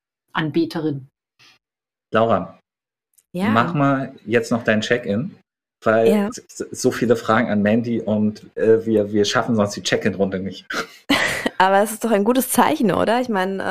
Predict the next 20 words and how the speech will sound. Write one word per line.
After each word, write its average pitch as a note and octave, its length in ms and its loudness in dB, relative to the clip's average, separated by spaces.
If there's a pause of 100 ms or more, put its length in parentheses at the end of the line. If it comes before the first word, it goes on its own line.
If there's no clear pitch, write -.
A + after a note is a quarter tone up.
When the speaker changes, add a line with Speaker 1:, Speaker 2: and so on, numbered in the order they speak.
(140)
Speaker 3:
äh, F#3+ 40 -6
das F#3+ 200 -12
bedeutet G3+ 320 -2
ja, G3+ 100 0
dass F#3 120 2
Speaker 2:
Ja. G#3+ 80 4
Speaker 3:
schon G3+ 120 -6
der F#3 120 0
Check-in G#3 460 -4
so G3+ 360 4
gehaltvoll F#3 640 -2
ist, G#3 260 -8
dass F#3+ 140 -14
man, F3+ 240 -6
äh, F3 320 -6
gar F3+ 100 -4
Speaker 2:
Ja. G#3 80 4
Speaker 3:
nicht - 120 -6
aufhören F3 360 -12
kann. - 140 -10